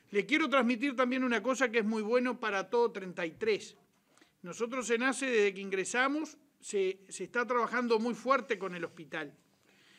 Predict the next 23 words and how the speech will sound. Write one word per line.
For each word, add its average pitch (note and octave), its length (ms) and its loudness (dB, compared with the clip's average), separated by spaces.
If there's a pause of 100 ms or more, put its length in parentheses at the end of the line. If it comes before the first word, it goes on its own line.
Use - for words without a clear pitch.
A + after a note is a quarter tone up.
(160)
El E3+ 100 -10
hospital F#3 400 -4
de A#3 100 4
treinta G3 340 -4
y F#3 60 -4
tres, C4 400 -2 (180)
eh, F3 480 -2
para E3+ 200 -8
que E3 80 -14
ustedes G#3 260 -2
se G#3+ 80 -2
hagan G3+ 140 -2
una F#3 200 -6
idea, A#3+ 480 2
aumentó G3+ 560 0
un C4 220 0
ochenta B3 640 -2
por F#3+ 180 -6
ciento C4 400 0
las A3 120 -2
consultas G#3+ 580 -6
en G3 140 -6
policlínica. F3 800 -8